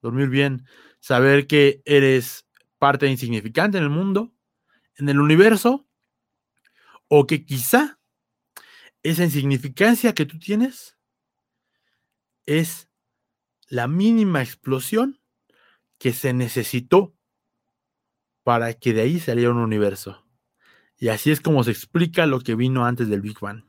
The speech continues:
Una explosión tan pequeña y diminuta que sigue hoy en día en expansión.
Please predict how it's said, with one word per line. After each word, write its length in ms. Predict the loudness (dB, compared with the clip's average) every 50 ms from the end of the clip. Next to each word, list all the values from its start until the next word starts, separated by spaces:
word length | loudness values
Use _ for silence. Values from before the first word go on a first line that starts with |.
| _ _ _ _ _ _ _ -20 -20 -20 -20 -20 -20 _ _ -2
Una 320 | 4 6 8 8 8 8 6
explosión 840 | 4 0 -2 4 6 6 6 6 6 4 4 4 4 -2 -4 -8 _ _ _ _ _ _ _ _ _ -6
tan 300 | -4 -4 -4 -4 -6 -6
pequeña 520 | -6 -6 -6 0 0 2 2 2 2 2
y 80 | 0 0
diminuta 760 | 0 -2 -2 0 0 0 0 0 -2 0 -2 -4 -4 -4 _ _ _ _ _ _ _ _ _ _ _ _ _ _ _ _ -4
que 140 | -4 -4 -2
sigue 400 | 0 -2 0 0 -2 -4 -4 2
hoy 280 | 4 6 6 8 6 4
en 100 | 2 -2
día 220 | -2 -2 -2 -2
en 60 | -2
expansión. 640 | -4 -8 -10 -16 _ -18 -18 -16 -18 -18 -20 -20